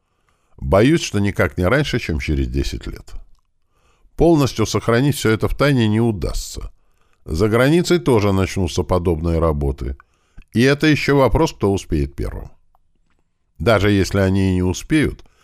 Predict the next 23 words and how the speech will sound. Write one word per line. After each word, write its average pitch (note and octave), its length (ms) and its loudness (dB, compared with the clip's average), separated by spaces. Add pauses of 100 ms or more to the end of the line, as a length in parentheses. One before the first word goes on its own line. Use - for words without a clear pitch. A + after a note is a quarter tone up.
(140)
то F2+ 120 -2
вполне B2 340 2
могут B2+ 320 0
начать G2 340 0
придумывать A#2 540 0
какую-нибудь G2+ 640 -2
противоракетную E2 880 -2
защиту, - 560 -4 (520)
что E2+ 220 -2
для D#2+ 200 0
нас F#2+ 180 0
будет D#2 300 -2
немногим C#2+ 460 -2
лучше. - 460 -10 (4000)
Но F#2+ 220 0
есть C#3+ 280 2
и C3+ 40 0
второй C#2 400 0
путь. - 340 -14 (920)
Сделать A#2+ 560 2
минимальную C#3+ 640 2
теоретическую A#2 800 0
проработку, - 800 -4